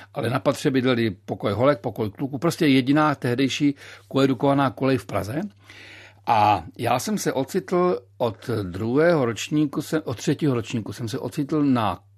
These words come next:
pokoji se studenty filmové a televizní fakulty. Do té doby jsem bydlel s klukama z, eh,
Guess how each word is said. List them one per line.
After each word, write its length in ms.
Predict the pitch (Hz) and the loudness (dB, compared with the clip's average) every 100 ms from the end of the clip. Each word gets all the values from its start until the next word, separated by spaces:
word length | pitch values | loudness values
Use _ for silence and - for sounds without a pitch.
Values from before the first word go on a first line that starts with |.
| _ _ _ _ _ _ _ | _ _ _ _ _ _ _
pokoji 720 | 127 113 156 151 151 151 151 | -2 0 2 4 6 6 4
se 180 | 117 120 | 0 -6
studenty 720 | - - 131 139 123 143 139 - - - | -4 -2 0 0 2 4 2 0 -20 -20
filmové 640 | - - 131 147 151 147 | -8 0 2 4 4 2
a 120 | 151 117 | 2 -2
televizní 500 | - 120 127 113 127 | -2 0 0 0 -2
fakulty. 480 | 117 - 107 - - - _ _ _ - | -4 -8 -8 -10 -18 -20 _ _ _ -18
Do 140 | - 131 | -8 -2
té 140 | 156 | 0
doby 160 | 147 139 | 0 -2
jsem 200 | 147 131 | -2 0
bydlel 180 | 135 | 0
s 60 | 120 | -2
klukama 380 | 127 113 120 92 | -4 -2 -2 -2
z, 180 | 95 | -6
eh, 40 | 113 | -8